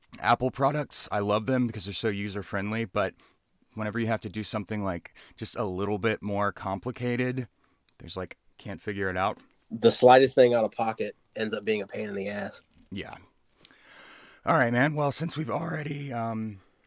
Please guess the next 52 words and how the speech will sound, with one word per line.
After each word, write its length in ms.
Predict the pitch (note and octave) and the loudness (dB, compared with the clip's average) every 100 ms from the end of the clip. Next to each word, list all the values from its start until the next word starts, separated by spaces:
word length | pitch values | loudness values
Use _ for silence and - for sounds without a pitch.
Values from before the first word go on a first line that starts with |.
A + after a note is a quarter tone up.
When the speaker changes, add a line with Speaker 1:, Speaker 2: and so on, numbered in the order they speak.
| _ - | _ -16
Speaker 1:
exhausted 760 | - A2 G#2+ B2 - - A2+ G#2 - _ - | -12 -4 -2 0 0 -2 -4 -6 -14 _ -16
twenty-eight 440 | - A#2 A#2 A2+ | -6 -2 0 0
minutes, 440 | A2 G#2 F#2+ - - | -2 -2 -4 -6 -6
um, 420 | - G#2+ G2+ F#2+ E2+ _ _ _ | -4 -2 -2 -4 -10 _ _ _
Speaker 2:
<laughs> 380 | - D5 G#3+ G3 | -4 8 8 8
Dude, 180 | D#3+ E3+ | 4 4
I 180 | C#3+ E3 | 4 4
am, 180 | D#3+ C3 | 2 2
I 160 | C3 E3+ | -2 2
am 140 | E3+ D3 | 2 2
on 180 | C3 A#2 | 2 2
no 160 | B2 | 0
schedule, 500 | B2+ - A#2 G#2+ G2 | -2 -6 -6 -6 -8
man. 260 | F#2+ G2 - - - - - - | -8 -10 -10 -14 -20 -20 -20 -10
Like, 240 | A#2+ G2 A#2+ | -2 2 4
Speaker 1:
Okay. 220 | A#2 G2 | 2 2
Speaker 2:
you, 360 | A2 C3 D3 D3+ | 2 4 4 4
yeah, 200 | C#3+ B2+ | 4 6
I, 240 | A#2+ B2 C3 | 6 6 6
I, 160 | A#2+ | 6
I 40 | C#3 | 6
know, 240 | C#3+ D3 D3 | 6 6 4
I 60 | C3+ | 2
know 100 | C#3 | 2
you 160 | C3+ | 0
just 220 | C3 B2+ | -6 -4
got 100 | B2+ | -2
off 220 | A#2 A2 G#2+ | 0 -2 -2
work, 280 | A#2 A#2 - _ | 0 0 -4 _
uh, 260 | A2 G2+ G2+ A#2 | -14 -10 -12 -6
but, 180 | A#2 A2 | 2 4
uh, 240 | G#2 G2+ G2 - - | 4 2 -2 -8 -2
yeah, 140 | B2+ A#2 | 4 4
if 140 | B2+ | 4
you 80 | C#3 | 6
wanna 220 | D#3 D#3+ | 10 10
redo 280 | C3+ C#3+ C#3+ | 8 2 0
the 160 | C3 B2+ | 2 2
Speaker 1:
<clears throat> 0 | |
Speaker 2:
intro 400 | A2+ C3 A#2 A2+ | 2 2 2 0
and 100 | A2 | -2
stuff 340 | - A2 - | -2 -4 -2
and, 100 | A2+ | -2
like, 200 | G#2+ G#2+ | -2 0
go 200 | A2 A2 | 2 4
into 220 | A2+ A2+ | 2 0
whatever 480 | G#2+ A2 A2+ A2+ A2+ | 0 2 2 4 2
framework 540 | - A#2+ A2+ A2 A2 - | 2 0 0 0 -4 -6
you 120 | G#2+ | -12
wanna 200 | G#2+ G#2 | -10 -10
do, 320 | F#2+ A2 A#2 G#2+ | -8 -6 -6 -4
then 240 | G2 G2 | -6 -6